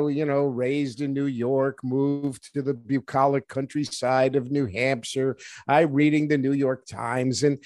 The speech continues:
I'm listening to this interview, and I said, Wait a second. Maybe the New York Times goes a little further than I'm comfortable with in terms of, uh, race and social injustice. I'm doing my part, and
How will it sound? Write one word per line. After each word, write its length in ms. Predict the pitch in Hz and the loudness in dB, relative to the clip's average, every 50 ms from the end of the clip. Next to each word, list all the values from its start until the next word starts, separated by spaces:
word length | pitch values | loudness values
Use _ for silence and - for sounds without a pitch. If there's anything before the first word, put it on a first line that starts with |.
| - - - | -18 -8 -2
I'm 140 | - 220 226 | 0 2 4
listening 420 | 220 233 233 - 226 214 202 185 156 | 4 4 4 4 4 4 4 4 4
to 100 | 160 160 | 2 0
this 240 | 147 151 143 - 147 | 2 2 0 0 0
interview, 420 | 143 139 135 117 127 139 151 170 | 0 0 0 0 0 0 0 0
and 80 | 202 220 | 0 -2
I 60 | 233 | -2
said, 220 | 233 - 247 220 | -2 -2 -2 -2
Wait 200 | 196 226 311 294 | 0 0 0 0
a 60 | 190 160 | -2 -4
second. 920 | - - - - - - _ - - - - - - - - - - - | -4 -4 -6 -8 -10 -12 _ -16 -14 -14 -12 -12 -14 -14 -16 -16 -18 -12
Maybe 600 | - 143 196 262 285 294 302 302 277 226 226 214 | -4 2 6 8 10 10 10 8 8 8 6 8
the 120 | 185 185 | 8 8
New 80 | 170 151 | 8 8
York 240 | 156 156 147 135 - | 8 6 6 4 4
Times 320 | - 143 135 131 127 113 | 2 2 2 2 2 0
goes 180 | - 143 127 113 | -2 -2 -2 -2
a 60 | 127 | -2
little 260 | 123 123 113 110 113 | -4 -4 -4 -6 -6
further 420 | 110 - - 117 120 120 113 120 113 | -8 -6 -4 -2 -2 -2 -2 -2 -2
than 180 | 107 123 123 | -2 0 2
I'm 260 | 147 170 185 202 220 | 4 6 6 6 6
comfortable 600 | 180 - - 185 175 143 - 175 160 156 160 156 | 4 2 2 2 2 0 -2 -4 -2 0 0 2
with 240 | 147 147 151 151 143 | 4 4 4 4 4
in 80 | 147 - | 2 -2
terms 280 | - - 180 147 131 | -2 -2 -2 -2 -2
of, 100 | 147 123 - - - - - - | -4 -8 -8 -12 -20 -18 -4 2
uh, 320 | 170 175 175 175 170 160 147 | 4 6 8 8 8 8 6
race 460 | 135 135 160 170 175 180 165 - - | 6 6 8 8 8 8 6 2 -2
and 100 | 180 - | -6 -6
social 500 | - - 165 160 165 147 - 165 160 160 | -2 2 2 4 4 2 0 -4 -4 -2
injustice. 640 | 160 147 110 95 131 139 139 - - - 190 - - | -4 -4 -2 0 2 2 2 2 0 -2 0 2 2
I'm 200 | 262 269 262 220 | 2 2 2 0
doing 320 | 254 269 269 277 247 214 | -2 -2 0 -2 -2 -2
my 180 | 202 180 165 160 | -2 0 0 -2
part, 480 | - - - 160 151 156 160 170 165 | -2 -2 -2 0 2 2 2 0 0
and 120 | 185 190 | -2 -4